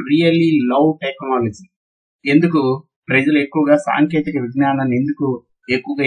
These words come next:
ఇష్టపడతారు అనే దాని గురించి second lesson. అలాగే పోయట్రీకి వచ్చేటప్పటికి రెండు, digging, తవ్వడం, రెండోది once upon a time, ఒకానొక సమయంలో అనేది గ్యాబ్రియల్ ఒకారా అని రాసింది. ఇవి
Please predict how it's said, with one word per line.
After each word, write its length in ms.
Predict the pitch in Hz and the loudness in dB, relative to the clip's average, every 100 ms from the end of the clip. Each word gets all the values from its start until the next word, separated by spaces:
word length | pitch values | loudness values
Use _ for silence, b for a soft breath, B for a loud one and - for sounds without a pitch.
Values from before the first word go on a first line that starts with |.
| 127 | -2
ఇష్టపడతారు 600 | - 123 117 - 117 117 - 135 | -6 -4 -4 -2 -4 -4 -10 -6
అనే 140 | 135 127 | -4 -2
దాని 160 | 123 120 | -2 -2
గురించి 240 | 120 123 180 175 | -2 -4 -6 -6
second 280 | 120 113 104 | -6 -4 -6
lesson. 260 | 92 - - - _ _ - - - 175 | -10 -16 -20 -20 _ _ -20 -20 2 6
అలాగే 300 | 190 185 175 165 175 | 8 8 8 6 6
పోయట్రీకి 440 | 185 175 175 170 | 4 6 2 2
వచ్చేటప్పటికి 520 | 160 170 160 165 160 143 | 0 0 0 0 0 4
రెండు, 200 | 143 143 117 - | 6 4 2 0
digging, 380 | 139 156 131 113 - - - - 131 | 2 2 2 0 -6 -12 -14 -4 0
తవ్వడం, 360 | 131 143 139 165 - - - - - - - - - - | 4 4 4 2 -4 -12 -12 -12 -16 -16 -14 -10 -10 4
రెండోది 440 | 160 185 185 156 139 170 - - 294 | 8 8 8 6 6 4 2 0 4
once 200 | 190 190 | 6 6
upon 220 | 185 180 170 | 4 6 4
a 20 | 151 | 4
time, 160 | 131 98 - - 151 | 0 -2 -6 2 2
ఒకానొక 420 | 151 160 160 147 147 | 4 2 2 0 -6
సమయంలో 480 | 143 139 131 131 139 - - _ - - 131 | -6 -4 -2 0 0 -2 -8 _ -20 -2 0
అనేది 240 | 135 143 127 | 2 0 0
గ్యాబ్రియల్ 400 | 127 131 143 135 | 0 2 0 0
ఒకారా 320 | 113 123 123 120 | -2 -2 0 0
అని 100 | 110 | 0
రాసింది. 420 | 113 - 107 101 92 - - - - | -4 -6 -8 -6 -8 -12 -16 -14 0
ఇవి 140 | 170 | 4